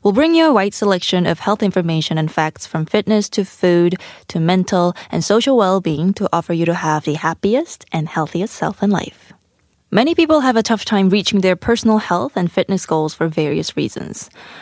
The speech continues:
But one that we hear the most is, "I just don't have the time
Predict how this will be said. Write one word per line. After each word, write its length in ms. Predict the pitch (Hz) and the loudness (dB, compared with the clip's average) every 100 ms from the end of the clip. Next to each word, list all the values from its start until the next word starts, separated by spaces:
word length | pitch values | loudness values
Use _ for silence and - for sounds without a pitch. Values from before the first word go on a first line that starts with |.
| - - | -12 -2
But 300 | 175 160 - | 0 0 -2
one 240 | - 220 | 0 2
that 160 | 220 214 | 2 2
we 80 | 208 | 2
hear 160 | 208 | 2
the 80 | 196 | 2
most 480 | 190 220 254 233 - | 4 4 4 0 -2
is, 480 | 208 208 202 196 - _ - | 0 2 2 -2 -10 _ -4
"I 80 | 254 | -2
just 320 | 233 233 - | -2 -4 -2
don't 240 | 214 214 190 | 0 0 0
have 240 | 196 190 | -2 -2
the 80 | 185 | -2
time 160 | 190 | -2